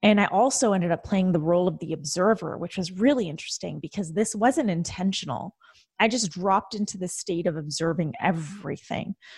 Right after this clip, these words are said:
including myself, which in-, also included, uh, observing my judgments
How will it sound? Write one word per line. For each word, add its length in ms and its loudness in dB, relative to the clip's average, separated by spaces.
including 720 6
myself, 720 0
which 240 6
in-, 140 4
also 440 6
included, 580 4
uh, 120 0
observing 600 4
my 160 4
judgments 880 0